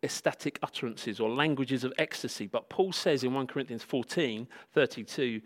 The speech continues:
to thirty-three, "The spirits of prophets are subject to prophets, and God is not a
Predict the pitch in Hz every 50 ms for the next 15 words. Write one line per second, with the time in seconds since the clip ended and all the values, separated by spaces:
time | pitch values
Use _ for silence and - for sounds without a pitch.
0 | - - - - - - 110 - 143 127 110 - 123 107 - - - 156 131 113
1 | 113 - - - - 151 139 - - 113 - - - 156 - - 131 123 - 117
2 | 104 - - 160 143 123 - 131 - - - - - - 135 117 - - 113 -
3 | - 117 117 110 - 147 147 139 131 120 143 139 135 113 117